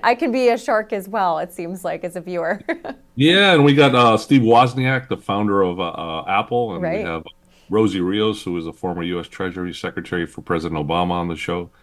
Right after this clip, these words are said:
Speaker 2: It's a really exciting show. Uh, we're,
Speaker 1: Yeah.
Speaker 2: we're, we're democratizing access to pre-I P O companies that didn't exist for the common folk, right? You'd have to know
Speaker 1: Yeah.
Speaker 2: somebody, brokerage firm or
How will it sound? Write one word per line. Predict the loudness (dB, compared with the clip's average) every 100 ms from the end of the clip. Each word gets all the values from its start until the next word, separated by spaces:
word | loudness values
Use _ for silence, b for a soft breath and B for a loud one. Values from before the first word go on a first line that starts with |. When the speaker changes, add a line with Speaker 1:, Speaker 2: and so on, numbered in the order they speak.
| _
Speaker 2:
It's | 2
a |
really | 4 6 4
exciting | 2 0 -2 -2 -8
show. | -8 -10 -10 _ _ _ _ _
Uh, | 0 2
we're, | 4
Speaker 1:
Yeah. | 2 -4
Speaker 2:
we're, | -8 -12 -16 -4
we're | 0 0
democratizing | 0 2 4 4 2 0 2 2 0 -2
access | -4 -6 -8 -10 -8
to | -6 -6 -8 b b b b 0
pre-I | 2 2
P | 2 2
O | 2
companies | 0 -4 -2 -4
that | -4
didn't | -6 -6
exist | -6 -6 -8 -8 -12 -18 -8
for | -6 -6
the | -6
common | -2 0 0 -6
folk, | -6 -8 -6
right? | -6 -6 -10 _ _ _ _
You'd | -2 0
have | 0
to | 0
know | 4
Speaker 1:
Yeah. | 4
Speaker 2:
somebody, | 4 0 -2 -6 _ _
brokerage | 2 2 2 -2 -2
firm | -4 -2 -4 -4
or | -8 -10